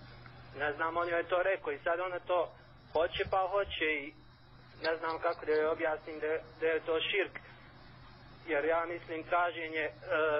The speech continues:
pomoći drveće i kamenje i svega toga ulazi u, u širk Allahu Đelešanu. Sad ja ne znam kako da joj objasnim. Ili ima tu nešto, ne znam,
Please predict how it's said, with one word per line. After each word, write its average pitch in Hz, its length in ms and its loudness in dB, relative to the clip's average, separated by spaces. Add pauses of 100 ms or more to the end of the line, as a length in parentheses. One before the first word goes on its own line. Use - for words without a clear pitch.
(240)
pomoći 156 480 0 (340)
drveće 160 460 2
i 135 120 -8
kamenje 165 380 0
i 147 100 -10
svega 151 240 2
toga 160 460 2
ulazi 160 400 -2
u, 160 60 -6 (140)
u 156 220 -8 (120)
širk 160 260 0
Allahu 143 320 2
Đelešanu. 135 640 -2 (540)
Sad 143 120 2
ja 151 120 4
ne 156 140 -2
znam 151 220 -4
kako 160 240 0
da 143 60 0
joj 143 140 2
objasnim. 151 500 -2 (1400)
Ili 151 280 -2
ima 170 300 2
tu 180 160 -4
nešto, 175 380 0 (260)
ne 147 140 0
znam, 120 280 -8